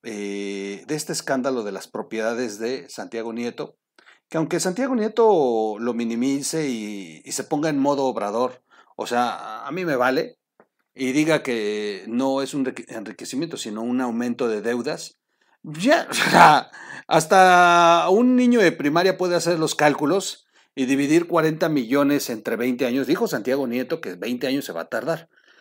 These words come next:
Se va a tardar en pagar cuarenta millones de deuda. Pues váyale echando casi de a ciento cincuenta mil pesos mensuales. Mensuales, ¿eh? ¿Y el señor en qué trabaja?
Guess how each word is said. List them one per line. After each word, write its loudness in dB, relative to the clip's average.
Se -4
va 4
a 2
tardar 0
en -2
pagar -4
cuarenta -2
millones 2
de -4
deuda. 4
Pues -8
váyale 0
echando -4
casi 0
de 0
a -6
ciento -6
cincuenta -8
mil -4
pesos -12
mensuales. -6
Mensuales, -4
¿eh? -14
¿Y -4
el -4
señor -6
en -4
qué -4
trabaja? -8